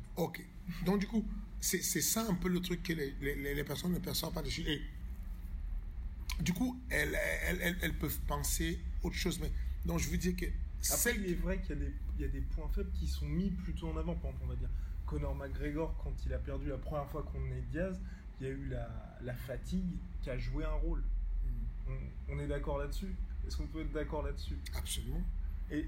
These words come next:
Speaker 2: et dans, et dans ce sens-là, c'est vrai que les critiques qu'il y avait, par exemple, pour reprendre Ariel Helwani, par exemple,
Speaker 1: Hmm.
Speaker 2: qui avait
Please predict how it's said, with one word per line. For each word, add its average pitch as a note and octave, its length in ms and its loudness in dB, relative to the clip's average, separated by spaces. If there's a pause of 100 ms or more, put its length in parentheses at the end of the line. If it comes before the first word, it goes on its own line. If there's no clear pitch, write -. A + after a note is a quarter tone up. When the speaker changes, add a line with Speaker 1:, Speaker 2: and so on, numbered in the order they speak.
Speaker 2:
et D3+ 60 0
dans, D3 260 0
et D3 80 -2
dans D3 140 0
ce - 80 -2
sens-là, F3+ 300 0
c'est - 80 -2
vrai E3 140 0
que E3+ 100 -2
les B2+ 160 -2
critiques D#3+ 420 -2
qu'il - 140 -4
y - 20 0
avait, D3 160 0
par C3+ 160 -4
exemple, C3 240 -2
pour A#2+ 180 -4
reprendre B2+ 320 -4
Ariel C#3 320 -4
Helwani, C#3 440 -2
par B2 120 -2
exemple, E3+ 340 0
Speaker 1:
Hmm. - 580 -6
Speaker 2:
qui D#3 180 -2
avait D#3 320 -2